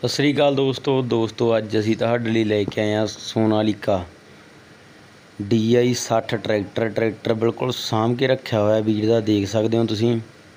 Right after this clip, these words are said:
ਤੇ ਟਰੈਕਟਰ ਦੇ ਜਿਹੜੇ ਚਾਰੇ ਟਾਇਰ ਨੇ ਜਮਾਂ ਅਣਲੱਗ ਪਾਏ ਹੋਏ ਨੇ, ਬਿਲਕੁਲ ਹੀ ਨਵੇਂ ਟਾਇਰ ਨੇ। ਫਰੰਟ ਟਾਇਰ ਵੀ ਦੇਖ ਸਕਦੇ ਹੋ ਤੁਸੀਂ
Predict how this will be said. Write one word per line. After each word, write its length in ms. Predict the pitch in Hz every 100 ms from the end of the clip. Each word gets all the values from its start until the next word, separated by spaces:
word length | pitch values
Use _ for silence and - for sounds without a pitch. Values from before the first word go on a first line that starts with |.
| - - - - - - - - - - -
ਤੇ 80 | 107 110
ਟਰੈਕਟਰ 380 | 123 120 -
ਦੇ 100 | 117
ਜਿਹੜੇ 200 | 120 123 135
ਚਾਰੇ 360 | - 120 120
ਟਾਇਰ 320 | 120 120 117 117
ਨੇ 200 | 117 113
ਜਮਾਂ 380 | 104 117 139 147 -
ਅਣਲੱਗ 340 | 123 113 113 110
ਪਾਏ 260 | 107 110
ਹੋਏ 200 | 104 104
ਨੇ, 100 | 98
ਬਿਲਕੁਲ 480 | 95 113 123 - 143
ਹੀ 80 | 139
ਨਵੇਂ 320 | 123 113 113
ਟਾਇਰ 260 | 113 107 107
ਨੇ। 140 | 110
ਫਰੰਟ 360 | 104 107 104 113
ਟਾਇਰ 240 | 127 120
ਵੀ 120 | 123
ਦੇਖ 200 | 120 113
ਸਕਦੇ 260 | - 110 110
ਹੋ 80 | 113
ਤੁਸੀਂ 260 | 104 117